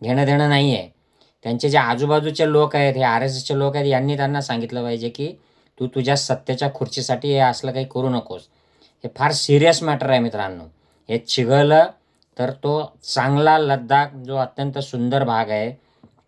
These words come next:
भारतातला कदाचित सगळ्यात सुंदर असा भूभाग आहे लडाख आणि सगळ्यात शांत आहे. तिथे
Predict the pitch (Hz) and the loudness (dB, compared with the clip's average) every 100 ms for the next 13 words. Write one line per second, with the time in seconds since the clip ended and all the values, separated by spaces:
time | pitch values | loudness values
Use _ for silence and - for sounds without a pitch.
0 | _ _ - 107 95 - 113 123 123 113 | _ _ -14 -8 -8 -6 -6 -6 -6 -4
1 | 120 127 131 117 113 127 - 117 120 123 | -4 -6 -6 -4 -2 -2 -4 -4 -2 0
2 | 117 117 110 107 104 92 85 92 95 87 | -2 -4 -6 -6 -6 -6 -10 -12 -10 -10
3 | 82 _ _ _ _ _ 101 117 117 123 | -10 _ _ _ _ _ -8 -6 0 2
4 | 131 - 120 127 131 127 120 117 113 127 | 2 2 -2 0 2 2 2 0 -4 -2
5 | 135 | -2